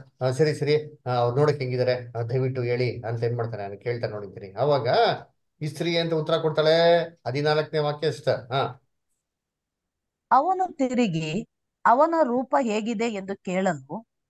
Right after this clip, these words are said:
Speaker 2: ಆಕೆಯು, "ನಿಲುವಂಗಿಯನ್ನು ತೊಟ್ಟುಕೊಂಡ ಒಬ್ಬ ಮುದುಕನು ಬರುತ್ತಾನೆ" ಎಂದು ಹೇಳಿದಳು.
Speaker 1: ನೋಡ್ರಾ? ಏನಪ್ಪ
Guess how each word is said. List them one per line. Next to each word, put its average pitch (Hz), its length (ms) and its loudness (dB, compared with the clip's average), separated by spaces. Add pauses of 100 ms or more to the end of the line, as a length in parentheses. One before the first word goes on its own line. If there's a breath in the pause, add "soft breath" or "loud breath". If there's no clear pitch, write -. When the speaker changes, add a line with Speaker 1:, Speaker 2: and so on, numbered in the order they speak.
(280)
Speaker 2:
ಆಕೆಯು, 240 640 0 (200)
"ನಿಲುವಂಗಿಯನ್ನು 277 840 0
ತೊಟ್ಟುಕೊಂಡ 214 560 -4 (280)
ಒಬ್ಬ 196 280 -2 (640)
ಮುದುಕನು 247 560 0
ಬರುತ್ತಾನೆ" 202 640 0
ಎಂದು 175 280 -8
ಹೇಳಿದಳು. 151 800 -10
Speaker 1:
ನೋಡ್ರಾ? 123 340 0 (1040)
ಏನಪ್ಪ 175 320 2